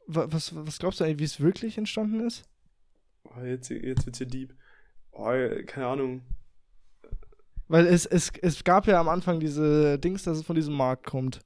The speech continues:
Speaker 1: von diesem Wuhan-Markt.
Speaker 2: Ja.
Speaker 1: Äh, von dieser Fledermaus. Und dann wurde ja irgendwann bestätigt, das ist zumindest meine, mein letzter Stand, bestätigt, dass es aus dem Labor von Wuhan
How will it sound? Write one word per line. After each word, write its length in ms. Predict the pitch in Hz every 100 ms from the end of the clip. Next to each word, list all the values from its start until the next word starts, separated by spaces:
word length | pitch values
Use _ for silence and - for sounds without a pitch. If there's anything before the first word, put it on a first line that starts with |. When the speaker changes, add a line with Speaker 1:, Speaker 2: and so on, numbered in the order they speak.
| _
Speaker 1:
von 120 | 147
diesem 220 | 131 135
Wuhan-Markt. 800 | 143 139 123 127 131 175 - - _ -
Speaker 2:
Ja. 320 | 131 131 147 - _ - - -
Speaker 1:
Äh, 360 | 156 151 147
von 180 | 143 147
dieser 200 | 151 160
Fledermaus. 680 | 151 156 139 123 120 123 -
Und 200 | 160 151
dann 260 | 151 190 175
wurde 160 | 185
ja 60 | 156
irgendwann 540 | 170 180 170 170 156 151 - _ _ _ _
bestätigt, 840 | 147 135 - 151 165 196 220 208 165
das 100 | 147
ist 100 | -
zumindest 300 | 151 147 143
meine, 560 | 139 156 160 156 151 - - -
mein 260 | 147 160 160
letzter 280 | 165 -
Stand, 380 | 160 - 160 180
bestätigt, 540 | - - 160 170 160 156
dass 100 | 160
es 300 | 147 - - - -
aus 160 | 139
dem 120 | 160 147
Labor 560 | 143 127 170 160 113 - _ _ _ _
von 340 | - 143 135
Wuhan 480 | 135 131 123 123